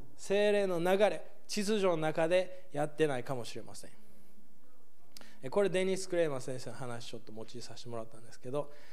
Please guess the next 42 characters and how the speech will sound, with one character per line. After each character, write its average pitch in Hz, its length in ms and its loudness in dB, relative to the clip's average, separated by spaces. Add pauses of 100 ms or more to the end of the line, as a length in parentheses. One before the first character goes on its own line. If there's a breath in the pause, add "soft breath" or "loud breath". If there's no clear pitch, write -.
(140 loud breath)
デ 175 100 2
ニ 208 120 4
ス・ 202 120 -4
ク 202 100 2
レ 214 160 4
ー - 20 2
マ 170 100 2
ー 151 40 0
先 160 240 2
生 135 180 -4
は、 160 360 2
え 113 400 -4
ー、 - 140 2
奥 214 200 4
さ 190 160 4
ん 170 60 0
が 143 100 2
誰 175 220 6
か 147 100 2
分 160 120 4
か 175 80 2
っ 165 80 0
て 160 80 0
ま 147 120 0
し - 80 -4
た。 - 120 -4 (640 soft breath)
そ 147 140 0
し - 100 -2
て、 165 80 4
奥 196 200 4
さ 147 220 2
ん 131 80 -2
に 156 140 2
あ 143 100 2
る 147 100 2
日、 147 240 0 (600)
え 107 220 -4
ー、 135 80 -2
あ、 131 160 -2
主 - 240 4
に、 214 320 4
え - 160 -4